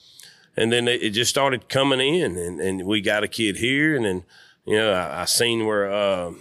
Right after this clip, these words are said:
the kids at L S U E, I knew a couple kids over there, so I called them and,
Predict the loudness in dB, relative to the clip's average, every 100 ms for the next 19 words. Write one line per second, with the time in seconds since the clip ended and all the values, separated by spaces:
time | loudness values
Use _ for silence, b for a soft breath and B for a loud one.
0 | B _ _ _ -4 -2 0 0 2 2
1 | 2 2 0 -2 0 0 2 0 0 0
2 | -2 -4 -4 0 0 2 0 2 0 0
3 | 0 0 0 2 0 0 -2